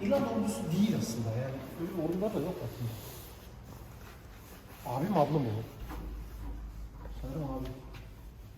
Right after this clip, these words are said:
Abi değil mi? Abi, göstereyim. Hey. Son burada kapatıyorum.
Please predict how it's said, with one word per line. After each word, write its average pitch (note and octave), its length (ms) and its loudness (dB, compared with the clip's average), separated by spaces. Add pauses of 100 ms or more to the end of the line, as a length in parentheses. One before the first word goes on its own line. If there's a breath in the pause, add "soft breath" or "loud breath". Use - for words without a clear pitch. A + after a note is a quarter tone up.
(720)
Abi - 260 -6
değil G3 120 -8
mi? G#3 60 -6 (1700)
Abi, A#2+ 240 0 (380)
göstereyim. B2 400 -4 (4000)
Hey. D#3+ 200 -10 (1400)
Son F3+ 140 -4
burada E3+ 160 -4
kapatıyorum. E3 480 -8